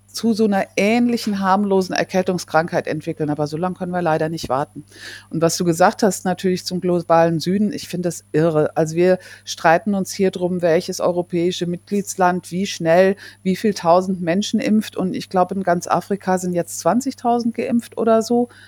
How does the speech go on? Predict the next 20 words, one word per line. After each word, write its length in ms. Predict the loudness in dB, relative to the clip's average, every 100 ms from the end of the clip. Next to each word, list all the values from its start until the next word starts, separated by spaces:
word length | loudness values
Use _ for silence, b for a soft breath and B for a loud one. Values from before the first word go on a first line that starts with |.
| B
Also 220 | 2 2
es 160 | 0
ist, 300 | -4 -8 -8
es 280 | -12 -12 -12
steht 240 | 0 0 0
in 120 | -4
überhaupt 480 | -4 2 2 2 0
keinem 240 | 0 0
sinnvollen 540 | -2 -4 -2 0 0 -2
Verhältnis. 680 | -4 0 0 0 -2 -2 -8 B B B
Und 260 | -2 -2 2
ehrlicherweise 720 | 4 4 2 0 2 0 -2
bin 200 | -4 -6
ich 180 | -6 -12
froh, 320 | -4 0 0
dass 240 | 0 -2
wir 180 | -2 -2
nicht 340 | 0 2 2 2
nur 140 | 0
diese 380 | -2 -2 -2